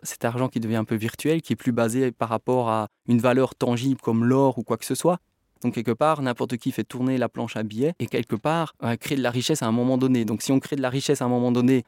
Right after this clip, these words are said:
à tel endroit sur la planète, ben effectivement, ils ont un avantage sur les autres, que ce soit un pays, une institution ou un collectif ou bien, euh, que sais-je,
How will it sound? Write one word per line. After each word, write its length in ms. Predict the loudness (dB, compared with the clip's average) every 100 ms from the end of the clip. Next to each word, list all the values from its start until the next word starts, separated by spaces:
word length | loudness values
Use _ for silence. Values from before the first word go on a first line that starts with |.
| -4
à 100 | -4
tel 240 | 2 2
endroit 320 | 4 2 -2
sur 160 | -2 -2
la 100 | 0
planète, 400 | 0 2 2 -2 _ _
ben 80 | 0
effectivement, 400 | 0 0 2 4
ils 140 | 4 4
ont 60 |
un 60 | 4
avantage 460 | 2 2 0 -2
sur 140 | -2 -4
les 160 | 0
autres, 320 | 0 -2 -6 _ _
que 60 | -10
ce 60 |
soit 180 | -4 -2
un 100 | -2
pays, 540 | 0 2 4 4 2 2
une 140 | 0
institution 840 | -2 -6 -4 -4 0 4 6 6 4
ou 180 | 2 2
un 260 | 2 2
collectif 640 | 2 2 2 0 -2 -2 -4
ou 100 | -4
bien, 260 | 0 2
euh, 340 | 2 2 2 0
que 140 | -2
sais-je, 380 | 0 2 2